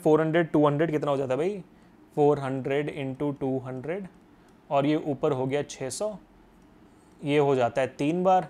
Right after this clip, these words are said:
तो आपकी जवाब आ जाती है V की value as four hundred by three। फ़ोर हंड्रेड बाई थ्री कितना होता है? वन थर्टी थ्री पॉइंट थ्री थ्री, मेरे ख्याल से, है ना? तो वन थर्टी थ्री पॉइंट थ्री थ्री centimeter is lesser than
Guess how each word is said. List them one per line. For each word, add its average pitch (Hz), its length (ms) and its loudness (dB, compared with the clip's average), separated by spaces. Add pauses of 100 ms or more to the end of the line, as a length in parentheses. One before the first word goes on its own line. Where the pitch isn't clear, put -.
(520)
तो 165 40 8
आपकी 151 160 6
जवाब 170 300 8
आ 190 40 6
जाती 165 280 6
है 185 60 6
V 156 240 4
की 180 100 2
value 151 300 2
as 180 140 0 (100)
four 156 280 2
hundred 151 380 -4
by 156 100 -2 (160)
three। 143 200 -2 (880)
फ़ोर 185 280 6
हंड्रेड 165 300 2
बाई 185 120 2
थ्री 185 160 0
कितना 175 200 0
होता 127 220 0
है? 113 80 -2
वन 147 260 0
थर्टी 175 180 2
थ्री 190 160 0
पॉइंट 202 200 -4
थ्री 202 120 -2
थ्री, 208 180 -8 (2500)
मेरे 131 180 0
ख्याल 139 220 0
से, 147 140 -8 (800)
है 151 60 -4
ना? 202 120 -4 (600)
तो 160 100 6
वन 190 220 6
थर्टी 196 200 4
थ्री 202 160 2
पॉइंट 208 280 0
थ्री 190 160 2
थ्री 190 140 -2
centimeter 175 680 0
is 165 280 0
lesser 139 360 0
than 185 240 -2